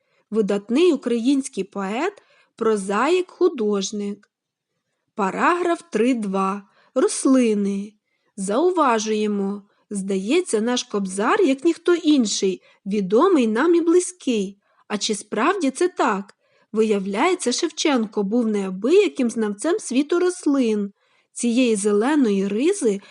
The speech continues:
матінки природи. Чим тебе можуть зацікавити рослини?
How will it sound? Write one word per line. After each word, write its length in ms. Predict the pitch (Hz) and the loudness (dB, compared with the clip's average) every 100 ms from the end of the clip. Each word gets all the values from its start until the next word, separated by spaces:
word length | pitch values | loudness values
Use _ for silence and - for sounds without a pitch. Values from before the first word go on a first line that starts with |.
| _ - | _ -2
матінки 560 | 214 254 277 339 330 | 0 0 2 2 2
природи. 920 | 349 359 359 349 285 214 185 196 196 - _ _ _ - | 0 2 4 4 2 0 -2 -4 -6 -14 _ _ _ -8
Чим 360 | - 311 359 | 0 4 2
тебе 520 | - 180 196 202 392 | 0 -6 -4 -4 -2
можуть 320 | 403 277 254 220 | 0 0 0 -2
зацікавити 800 | 285 349 - 269 202 202 202 | -4 -4 -2 -2 0 -4 -6
рослини? 880 | 196 311 - 330 294 254 226 220 220 | -4 -2 0 2 4 2 0 -4 -6